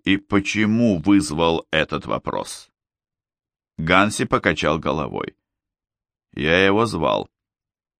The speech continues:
но он снимает комнату в Святой Агнессе, местной церкви». «Это законно?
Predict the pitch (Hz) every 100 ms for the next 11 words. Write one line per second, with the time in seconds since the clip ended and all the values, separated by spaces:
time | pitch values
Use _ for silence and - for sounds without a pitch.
0 | _ 78 104 139 - 127 127 123 113 -
1 | 123 117 117 113 98 - 95 101 101 107
2 | 101 78 55 50 - - - - _ _
3 | _ _ _ - 90 98 92 - 92 -
4 | 58 50 - - - _ _ _ _ _
5 | _ _ _ _ _ _ - 82 82 98
6 | 90 98 - 120 175 170 104 73